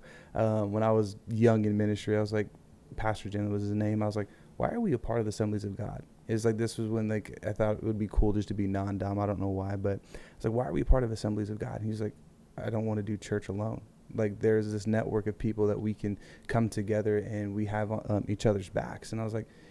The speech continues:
and once I took that, I was nineteen at the time when I heard that, but now knowing that is, I'm twenty-seven, it's so true to have that. And I think sometimes we do get into the mindset of, "Oh, we can do this ourselves."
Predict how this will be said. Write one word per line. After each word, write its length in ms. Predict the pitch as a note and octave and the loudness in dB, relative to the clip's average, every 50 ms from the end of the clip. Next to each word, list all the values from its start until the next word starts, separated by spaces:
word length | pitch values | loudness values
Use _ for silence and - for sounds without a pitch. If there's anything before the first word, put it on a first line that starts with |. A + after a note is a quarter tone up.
| - - - | -16 -4 0
and 100 | A2+ A#2+ | 4 6
once 160 | C3 C#3 C3 | 6 6 6
I 80 | A#2 A2 | 6 4
took 280 | - - C#3 B2+ - | 6 6 4 6 6
that, 280 | - A#2 A2+ A2+ A#2 - | 4 2 2 2 -2 -2
I 60 | G#2+ | -2
was 160 | G#2+ G#2 G#2 | -2 -2 -2
nineteen 500 | G#2+ G#2+ G#2+ A2+ A2 G#2+ - - A2 A2 | -2 0 0 0 0 0 0 0 2 2
at 100 | G#2+ G2 | 2 0
the 60 | G2 | -2
time 200 | G2 A#2 G#2 G#2 | -2 0 0 0
when 100 | G#2+ G#2 | 0 0
I 60 | G2+ G#2 | 0 0
heard 240 | G#2 G#2+ G#2+ G#2 | 0 0 2 2
that, 200 | A2+ G#2+ A2 A2+ | 2 0 0 0
but 100 | A2+ A2 | 0 0
now 260 | G#2 G#2+ A2 G#2+ A#2 A#2 | 0 2 2 2 2 2
knowing 340 | G#2+ A2 A2 A2 A2 G#2+ | 2 2 2 2 2 2
that 160 | G#2+ G#2+ G#2+ G2+ | 2 0 0 0
is, 140 | G2 - - - - - | -2 -6 -8 -14 -8 -4
I'm 240 | - A2 G#2 G2 F#2+ | -2 -2 -2 -2 -2
twenty-seven, 760 | - - - A2+ A2 G#2+ G2+ - - G#2+ A2 G2+ G#2+ G#2 G2+ - - - - - - - - | 0 2 4 4 4 4 2 2 2 2 2 4 2 0 0 -2 -8 -16 -18 -18 -20 -20 -4
it's 200 | - - A2+ - | -4 -2 -2 -2
so 320 | - - - - B2+ B2 A#2 | -2 -2 0 0 0 0 0
true 260 | - - - A#2 A2+ | -2 -2 0 0 2
to 100 | G#2+ G#2 | 2 0
have 300 | F#2+ G2+ G#2 A#2 A2+ A#2 | 0 -2 -4 -6 -6 -6
that. 220 | A2 G2 E2+ - - | -6 -8 -8 -8 -6
And 100 | A2+ A2+ | -2 -2
I 60 | A2 | 0
think 260 | - - C3+ B2+ - - | 2 2 2 2 2 0
sometimes 400 | - A#2 A2+ - A#2 A2 A2 G#2+ | -2 -2 0 0 0 0 0 0
we 140 | G2+ G#2+ | 0 -2
do 260 | G2+ G2 G#2+ A2 A2 G#2+ | 0 0 0 0 0 0
get 260 | G#2 A2 A2 G#2 - | 2 2 0 0 0
into 420 | - A2 G#2 G#2 G2 - - A#2 | -2 -2 -2 -2 -2 -2 -2 -2
the 100 | G2+ G#2 | -2 -2
mindset 480 | G2 G#2 G2+ G#2 A2 G#2+ G#2+ - G#2 G#2 | -2 -2 0 0 0 -2 0 0 0 -2
of, 120 | G2+ G2+ | -2 0
"Oh, 160 | - G#2+ A2 | 0 0 2
we 140 | G#2 G#2 A2+ | 2 2 0
can 160 | G#2+ - G#2 | 0 -2 -2
do 120 | F#2+ G#2 G2+ | 0 2 2
this 140 | G2+ G2 - | 2 0 -2
ourselves." 600 | - - - - D2 D2+ C#2+ C2 A#1 - - | -6 -8 -4 -2 0 0 0 0 -2 -4 -10